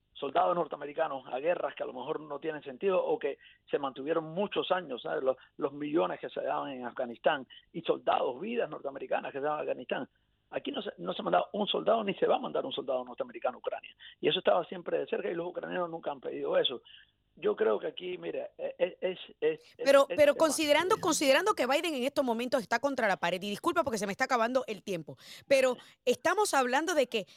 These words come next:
Speaker 2: eh, Putin tiene intenciones expansionistas y eso lo sabemos.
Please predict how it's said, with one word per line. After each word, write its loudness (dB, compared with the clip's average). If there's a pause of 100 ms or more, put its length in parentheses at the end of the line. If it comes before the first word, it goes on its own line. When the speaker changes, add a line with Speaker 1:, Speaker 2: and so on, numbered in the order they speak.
(180)
Speaker 2:
eh, -4 (460)
Putin 2
tiene 0
intenciones 2
expansionistas 0
y 2
eso 0
lo -2
sabemos. 4